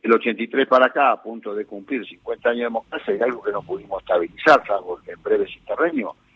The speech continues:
que es la macroeconomía, y nosotros debemos resolver la macroeconomía. En tanto y en cuanto no resolvamos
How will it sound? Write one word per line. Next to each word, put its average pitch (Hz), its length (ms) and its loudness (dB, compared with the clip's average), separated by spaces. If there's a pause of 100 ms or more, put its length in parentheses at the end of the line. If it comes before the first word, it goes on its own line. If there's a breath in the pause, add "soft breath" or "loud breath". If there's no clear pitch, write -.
que 104 80 2
es 98 60 6
la 98 100 8
macroeconomía, 95 880 -4
y 98 60 -8
nosotros 135 340 2
debemos 123 280 6
resolver 143 480 2
la 101 100 0
macroeconomía. - 800 -12 (360 loud breath)
En 95 100 -4
tanto 110 240 2
y 113 60 2
en 104 60 0
cuanto 170 340 4
no 143 220 2
resolvamos - 160 -18